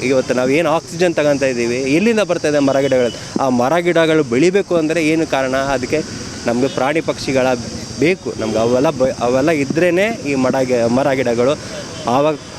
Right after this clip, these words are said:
ತ-, ಕರೆಕ್ಟಾಗಿ ಒಂದು ಏನು ಮಳೆ ಬೆಳೆ ಎಲ್ಲ ಕರೆಕ್ಟಾಗಿ ಆಗುತ್ತೆ.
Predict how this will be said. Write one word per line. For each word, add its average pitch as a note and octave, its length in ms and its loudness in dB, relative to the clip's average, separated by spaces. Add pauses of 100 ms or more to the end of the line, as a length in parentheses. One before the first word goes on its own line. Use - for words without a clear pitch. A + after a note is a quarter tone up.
(140)
ತ-, C#3+ 260 0
ಕರೆಕ್ಟಾಗಿ E3 680 0 (460)
ಒಂದು C#3 540 2 (160)
ಏನು D3 220 2
ಮಳೆ C3+ 480 2
ಬೆಳೆ C3+ 380 2
ಎಲ್ಲ C3+ 140 0
ಕರೆಕ್ಟಾಗಿ C#3 420 -2
ಆಗುತ್ತೆ. B2 360 0